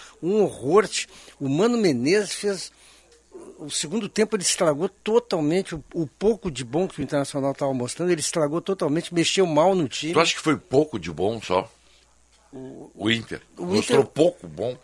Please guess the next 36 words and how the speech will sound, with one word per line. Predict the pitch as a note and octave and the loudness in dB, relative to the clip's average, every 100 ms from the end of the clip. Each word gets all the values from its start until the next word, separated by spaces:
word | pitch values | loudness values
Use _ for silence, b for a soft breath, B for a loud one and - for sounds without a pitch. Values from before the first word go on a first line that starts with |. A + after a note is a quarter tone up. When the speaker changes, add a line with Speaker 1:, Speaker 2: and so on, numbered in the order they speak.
| _ - | _ -2
Speaker 1:
eu | G3+ G3 | 0 0
acho. | F3 - - | -2 -4 -8
O | D#3+ | -6
Internacional | E3+ F3+ F3 F3 F3+ | -2 0 0 -2 -2
Speaker 2:
É. | G3 | -2
Speaker 1:
estava | F#3+ F#3 | -4 -6
muito | F3 F3+ A#3 - | -4 -4 -4 -4
mal | C#3+ D3 D#3+ | 0 2 2
nas | D#3 C3+ | 0 2
laterais. | F3 - F3 C3 D#3+ D#3+ | 0 2 0 0 -2 -6
As | C3 B2 | -8 -2
laterais | G3+ - E3+ F#3+ A3 | -2 0 0 0 -2
do | F#3 | -6
Internacional, | F#3 F3 - D#3 G#3 | -8 -8 -8 -6 -6
e | |
tu | - G#3 | -6 -6
fala, | - G#3+ G#3 | -2 0 -2
e | |
tu | - | -4
comentasse | A#3 A#3 - B3 - | -4 -2 -2 -2 -2
isso | G#3+ | -2
Speaker 2:
É. | |
Speaker 1:
durante | F3+ G3+ G3+ | 0 0 -2
a | |
jornada. | F3 F3+ D3 C3+ F#2+ | -4 -4 -4 -6 0
Speaker 2:
É, | G#2 D2+ | 0 -2
fal-, | - - F2+ D#2+ - | -8 -4 -2 -4 -10
os | E2 | -14
caras | - F#2+ G2+ | -2 -2 2
falharam | F#2+ F2+ G#2 | 2 4 2
muito, | F2+ | 2
Speaker 1:
Falharam | F#3+ F#3 G#3 | 0 2 0
Speaker 2:
né? | D#3 | 0
Speaker 1:
todo | A#3 G3 | -2 -2
o | |
tempo. | G3 G3 | -4 -4